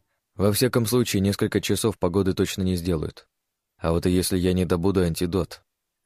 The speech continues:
«Ты действительно считаешь, что сможешь договориться с военными?» Скайлер выглядела воплощением скепсиса.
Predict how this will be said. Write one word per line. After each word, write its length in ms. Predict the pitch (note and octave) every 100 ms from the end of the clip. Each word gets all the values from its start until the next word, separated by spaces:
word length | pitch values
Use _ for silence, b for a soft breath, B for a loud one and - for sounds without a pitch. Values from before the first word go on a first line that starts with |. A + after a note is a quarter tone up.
| _
«Ты 200 | - G#2+
действительно 540 | G2+ A#2+ F3 F3 E3 C3+
считаешь, 400 | - - F#2 -
что 160 | -
сможешь 340 | - F#2+ F2 E2+
договориться 500 | F#2 F#2+ F2+ - F2
с 80 |
военными?» 540 | G#2 G2 F2+ E2+ E2 F2+ _ _ _ _ _
Скайлер 460 | - - A2+ D#3 C#3+
выглядела 500 | F2+ G#2+ A#2 A2 G#2+
воплощением 600 | G#2 F#2 D#2+ E2+ F2 D#2+
скепсиса. 580 | - D#2+ - - -